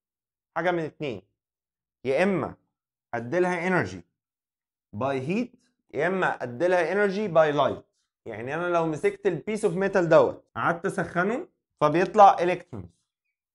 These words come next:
دي طريقه ان انا امسك البيس اوف ميتال افضل اسخن فيها، اعلي التمبريتشر بتاعتها، فساعتها الالكترونز اللي جوه تجري اسرع، فتبدا ان هي تخرج.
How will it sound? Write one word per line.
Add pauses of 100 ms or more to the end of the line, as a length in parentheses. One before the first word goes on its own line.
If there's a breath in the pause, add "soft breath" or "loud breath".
(340)
دي
طريقه (320)
ان
انا
امسك
البيس
اوف
ميتال (280)
افضل
اسخن
فيها،
اعلي
التمبريتشر
بتاعتها، (520)
فساعتها
الالكترونز
اللي
جوه
تجري
اسرع، (560)
فتبدا
ان
هي
تخرج.